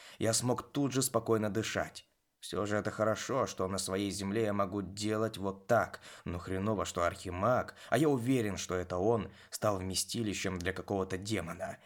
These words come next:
или сам начал становиться весьма могущественным демоном. Сейчас он выглядел несколько потерянным, растерянным, словно лежавшая перед ребёнком игрушка внезапно исчезла,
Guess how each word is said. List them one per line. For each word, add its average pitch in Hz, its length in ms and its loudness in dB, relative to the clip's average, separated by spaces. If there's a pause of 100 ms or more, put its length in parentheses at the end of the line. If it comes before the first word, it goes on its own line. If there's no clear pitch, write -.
(160)
или 127 240 0
сам 113 500 2
начал 95 280 0
становиться 95 560 -2
весьма 95 280 -2
могущественным 98 800 -2
демоном. 101 580 -2 (540)
Сейчас 120 560 4
он 101 140 0
выглядел 117 420 0
несколько 120 460 0
потерянным, 113 760 0 (220)
растерянным, 170 800 2 (180)
словно 196 640 6
лежавшая 160 760 4
перед 147 280 2
ребёнком 143 500 2
игрушка 185 400 2
внезапно 185 500 2
исчезла, 107 580 2